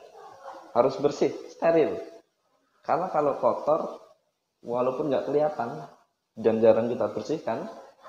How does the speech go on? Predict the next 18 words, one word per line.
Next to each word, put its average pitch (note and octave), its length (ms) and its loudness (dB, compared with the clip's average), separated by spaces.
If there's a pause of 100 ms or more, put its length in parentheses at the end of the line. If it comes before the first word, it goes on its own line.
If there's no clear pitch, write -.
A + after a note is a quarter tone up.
(280)
nanti A#2+ 240 -4
bisa A#2+ 260 -6
mengakibatkan G#2+ 880 -4
hal-hal G#2 320 -4
yang A2+ 140 -4
tidak G#2+ 260 -4
diinginkan. A#2 640 -6 (840)
Sakit - 400 -6
misalnya, F#2+ 720 -8 (160)
kemudian F#2 1040 -6 (240)
anak-anak G2+ 480 -8
terutama G2 480 -6
ya, A2+ 160 -4 (320)
karena G2+ 240 -4
jarang G2+ 400 4 (800)
cuci A#2 160 -4
tangan, C3 560 -2
tidak G#2 560 4